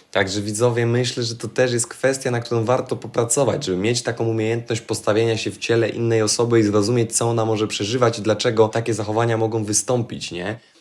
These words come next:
A jeżeli chodzi o nastawianie się ogólnie, nie do końca do innej osoby, to przejdziemy do ostatniego już wątku, widzowie, jakim jest ogólnie nastawianie się do wydarzeń, co uważam, że jest okropną rzeczą,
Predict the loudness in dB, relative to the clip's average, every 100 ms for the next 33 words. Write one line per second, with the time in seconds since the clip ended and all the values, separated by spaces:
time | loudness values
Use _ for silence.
0 | _ -12 -4 -2 2 2 4 6 6 4
1 | 2 2 2 4 2 0 0 0 2 4
2 | 4 2 -2 -6 -10 -20 -6 2 2 4
3 | 0 2 2 6 6 6 0 -2 0 2
4 | 2 2 0 2 2 0 0 -2 2 2
5 | 4 2 0 -4 0 2 4 4 2 0
6 | 2 0 2 4 4 6 4 2 -2 -2
7 | -2 -2 0 0 0 -2 -2 0 2 0
8 | 0 -2 0 2 4 2 0 -6 -8 _
9 | _ -2 2 4 6 6 4 2 2 2
10 | 2 0 -10 _ _ _ _ _ _ _
11 | _ -8 -6 -4 4 4 4 2 2 4
12 | 2 2 -2 -2 -4